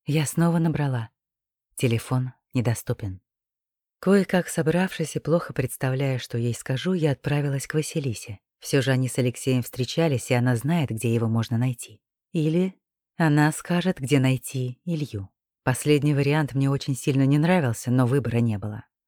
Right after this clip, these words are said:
Я должна была хоть что-то сделать, так как всё больше и больше переживала за Алексея. "Здравствуйте, я хотела бы увидеть Василису Москвину. Передайте, что это Ксения", сказала я девушке на ресепшене, надеясь, что она меня не забыла с прошлой недели.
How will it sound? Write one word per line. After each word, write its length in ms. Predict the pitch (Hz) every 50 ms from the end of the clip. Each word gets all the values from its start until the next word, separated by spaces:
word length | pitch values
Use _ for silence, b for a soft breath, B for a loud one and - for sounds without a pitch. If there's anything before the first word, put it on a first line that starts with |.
| _ _ -
Я 160 | 151 147 147
должна 400 | 127 143 143 143 131 156 165 151
была 200 | 123 127 127 131
хоть 200 | - - 135 -
что-то 380 | - - - 170 151 - - 113
сделать, 480 | 104 - - 156 147 123 110 - - _ _ _ _ _ _ _ _ _
так 220 | - 160 151 -
как 200 | - - 147 -
всё 220 | - - - 151 135
больше 380 | 139 165 170 147 - - 147
и 20 | 143
больше 380 | 135 156 175 165 - - 135
переживала 560 | - - 123 127 117 131 131 127 123 120 117
за 140 | 107 113 123
Алексея. 540 | 120 117 120 - - - - 104 98 98 101 _ _ _ _ _ _ _ _ _ _ _ _ - -
"Здравствуйте, 640 | 170 147 180 190 202 - - 156 147 - - 143
я 120 | 139 156 160
хотела 360 | - - - - 170 156 156
бы 120 | 143 160
увидеть 360 | 160 160 165 180 156 156 - -
Василису 420 | 165 - - 151 156 - - 147
Москвину. 540 | 151 151 - - 165 170 151 143 120 110 - _ _ _ _ _ _ _ _ _ _ _ _ -
Передайте, 420 | - 147 156 151 196 214 208 -
что 160 | - - - 156
это 160 | 147 - 165
Ксения", 540 | - - - 156 127 113 110 107 104 107 - _ _ _ _ _ _ _ _ _ _ _
сказала 440 | - - - 147 139 139 156 151 147
я 160 | 143 143 139
девушке 420 | 123 147 143 139 131 - - 143
на 60 | 139
ресепшене, 580 | 139 127 123 - - 185 - - - 165 156 151
надеясь, 380 | 151 156 147 135 170 165 147 -
что 160 | - - 143
она 140 | 139 151 156
меня 260 | 160 160 151 160 156
не 100 | 156 156
забыла 340 | 160 175 156 135 117 110 104
с 80 | -
прошлой 320 | - - 117 - - 120 117
недели. 460 | 120 123 113 - 107 95 90 95